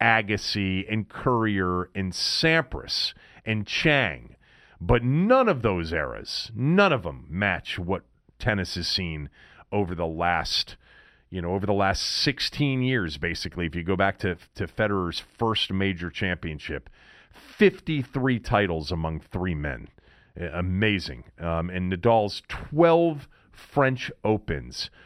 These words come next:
are four more than the next closest for anybody, um, at any other Grand Slam, and that is Roger Federer's got eight Wimbledons, all right? Nadal's got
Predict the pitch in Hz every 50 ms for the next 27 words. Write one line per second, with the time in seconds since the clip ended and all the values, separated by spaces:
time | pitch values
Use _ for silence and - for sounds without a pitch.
0 | - - - - - 101 101 95 - - - - - 190 196 196 208 214 214 202
1 | 180 165 147 110 - - - - - _ _ _ _ _ _ - 92 101 113 113
2 | 110 107 104 107 110 113 131 143 - - - - - - - 135 131 123 113 -
3 | - - 90 87 - - - - - 107 101 95 92 - _ - 123 127 135 135
4 | 131 107 113 107 104 104 98 95 92 82 - - - - - - - - - 95
5 | 92 92 95 98 95 - - 117 117 123 123 117 110 104 107 90 87 92 95 95
6 | 92 90 87 - - 101 92 87 85 80 78 78 80 87 90 92 90 92 90 87
7 | 85 82 78 85 90 90 90 95 98 104 110 98 104 107 101 - - 107 98 87
8 | 90 82 80 78 73 - 92 82 82 - _ _ - 117 123 127 123 123 101 101
9 | 101 98 98 87 78 64 64 62 - - - - - - - _ _ _ - -
10 | 82 85 85 87 90 87 - 82 87 90 87 87 113 107 107 104 98 90 - -
11 | 95 87